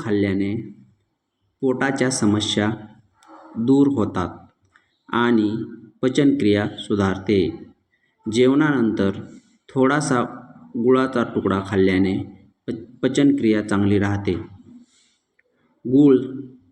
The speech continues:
आणि शेंगदाणे एकत्र खाल्ल्याने शरीराला ऊर्जा मिळते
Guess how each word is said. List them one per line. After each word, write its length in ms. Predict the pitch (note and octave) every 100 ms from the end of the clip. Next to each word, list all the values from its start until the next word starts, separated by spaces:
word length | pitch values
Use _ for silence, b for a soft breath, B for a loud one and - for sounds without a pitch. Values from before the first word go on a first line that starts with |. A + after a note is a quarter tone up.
| -
आणि 340 | A2+ A#2+ A2+
शेंगदाणे 680 | A2+ B2 B2+ A#2 G2+ G2 G2 - B B _
एकत्र 540 | B2 A#2+ D3+ D3+ C#3+ C#3+
खाल्ल्याने 580 | G#2+ G2+ G2 G2+ G2+ - - - -
शरीराला 600 | - C3 C#3 B2+ G#2+ G#2
ऊर्जा 440 | - G2+ F#2+ G#2
मिळते 640 | G2+ G2 G2 F#2 D#2 -